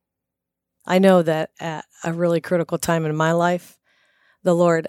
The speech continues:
I mean, I can tell you the very doctor's office I was sitting in when God gave me that verse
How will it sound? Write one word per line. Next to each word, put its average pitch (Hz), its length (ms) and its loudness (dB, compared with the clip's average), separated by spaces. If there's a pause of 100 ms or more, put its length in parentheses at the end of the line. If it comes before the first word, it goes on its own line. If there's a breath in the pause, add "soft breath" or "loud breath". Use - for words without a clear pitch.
(100)
I 175 160 -4
mean, 160 520 -8
I 175 140 -2
can 170 160 -2
tell 175 160 0
you 160 140 0
the 151 100 -4
very 165 640 -4 (540)
doctor's 160 400 0
office 156 360 -4
I 156 140 -4
was - 140 -10
sitting 165 420 -4
in 147 220 -12 (500)
when 160 180 -6
God 160 280 0
gave 160 180 -2
me 160 120 -6
that 156 200 -8
verse 156 560 -8